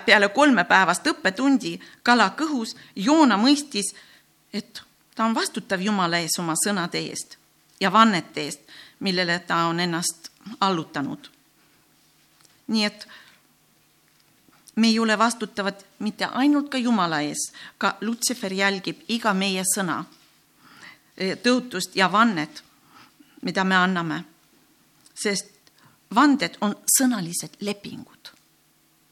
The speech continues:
Ja mis hoiavad meid selles vangistuses,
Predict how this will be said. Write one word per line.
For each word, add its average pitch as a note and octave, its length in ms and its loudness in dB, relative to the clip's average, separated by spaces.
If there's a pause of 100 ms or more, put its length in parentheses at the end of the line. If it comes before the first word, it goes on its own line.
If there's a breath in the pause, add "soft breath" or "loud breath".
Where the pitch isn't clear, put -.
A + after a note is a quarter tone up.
(1160 loud breath)
Ja F#3 340 2 (280)
mis G#3+ 280 0
hoiavad G#3 480 0
meid F#3 240 -4
selles A#3 480 0
vangistuses, G3+ 840 2